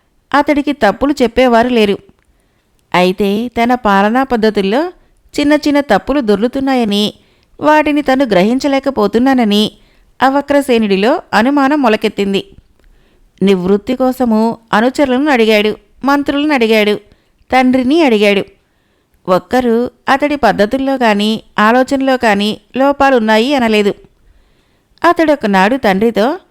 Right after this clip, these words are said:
"నాకు అహంకారం కంటే ప్రజాక్షేమం ముఖ్యం.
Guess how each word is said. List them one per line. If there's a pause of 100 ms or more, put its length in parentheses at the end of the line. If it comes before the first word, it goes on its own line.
(600)
"నాకు (100)
అహంకారం
కంటే
ప్రజాక్షేమం
ముఖ్యం.